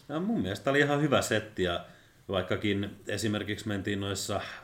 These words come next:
niin sanotusti muissa tapahtumissa, nämä kaikki risteilyt ja muut hässäkät, niin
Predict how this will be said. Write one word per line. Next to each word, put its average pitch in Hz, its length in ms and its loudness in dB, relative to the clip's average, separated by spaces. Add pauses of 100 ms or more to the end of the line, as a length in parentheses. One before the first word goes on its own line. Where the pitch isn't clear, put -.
(180)
niin 101 220 -4
sanotusti 98 380 -6
muissa 110 320 4
tapahtumissa, 98 680 -2
nämä 92 100 0
kaikki 90 240 -2
risteilyt 87 540 -2
ja 90 60 -4
muut 101 200 -2
hässäkät, 90 480 -8
niin 95 200 -8